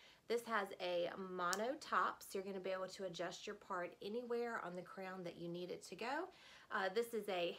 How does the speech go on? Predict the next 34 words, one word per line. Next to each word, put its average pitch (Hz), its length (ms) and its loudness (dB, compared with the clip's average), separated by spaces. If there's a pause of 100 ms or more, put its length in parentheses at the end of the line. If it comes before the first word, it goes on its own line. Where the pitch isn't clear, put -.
(100)
hand-tied 254 840 4 (380)
top - 380 6
here, 277 340 4
so 226 180 0
it 190 140 0
gives 202 180 0
a 180 80 0
very 220 460 2
realistic 208 880 0
look 185 420 0
in 180 180 0
the 170 100 -4
scalp. - 460 -2 (320)
Now 214 120 4
let's 311 240 2
talk 330 240 4
about 262 240 4
the 220 80 -2
color. 190 500 2
This 214 240 0
is 240 140 0
the 208 80 -2
Honey 277 460 0 (140)
Brown 220 360 4 (180)
Rooted, 185 460 4 (240)
so 233 200 4
it 233 120 6
has 220 240 2 (100)
a 202 360 2
dark 262 340 2
brown 240 320 4
root 190 300 0
to 294 200 -4
it, 349 220 0